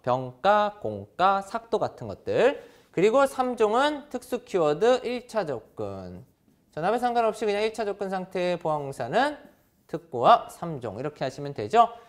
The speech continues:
자, 지금 문제는 뭘 치고 들어왔어요? 동일 지지물법. 그래서 몇 종? 이 종. 그래서 정답은 이 번이 되겠습니다. 자, 십이 번 문제 보도록 하겠습니다.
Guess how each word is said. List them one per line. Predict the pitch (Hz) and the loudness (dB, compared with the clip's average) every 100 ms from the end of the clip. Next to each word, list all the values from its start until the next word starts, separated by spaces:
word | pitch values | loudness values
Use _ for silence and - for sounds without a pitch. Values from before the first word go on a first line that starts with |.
| _ | _
자, | - | -6
지금 | 156 185 247 | -4 -2 -2
문제는 | 294 233 247 196 | -2 0 0 2
뭘 | 127 156 | 2 2
치고 | - 165 139 | -2 -8 -4
들어왔어요? | 127 113 - 123 226 269 - - _ | -2 -2 0 4 6 4 -4 -20 _
동일 | 147 202 240 | -4 -2 -2
지지물법. | 175 139 131 113 110 101 95 92 | -4 -4 -2 -4 -2 0 0 0
그래서 | 123 120 151 | -4 -2 -2
몇 | 107 98 - - | -2 -2 -4 -4
종? | 196 247 226 - | 0 0 -2 -10
이 | 98 92 | -12 -10
종. | 101 101 107 | -10 -10 -10
그래서 | - 95 139 | -12 -10 -10
정답은 | - 95 90 123 190 - | -12 -10 -8 -6 -8 -10
이 | 101 95 | -14 -12
번이 | 82 147 202 - | -10 -10 -12 -10
되겠습니다. | 101 87 73 73 165 247 - - _ _ - | -10 -10 -14 -2 2 0 -4 -20 _ _ -10
자, | 123 | -8
십이 | - 269 240 | -2 -2 2
번 | 247 | 0
문제 | 233 196 | 0 -2
보도록 | 165 156 151 156 | 0 -2 -2 -6
하겠습니다. | 127 - 120 110 95 | -6 -8 -6 -2 -2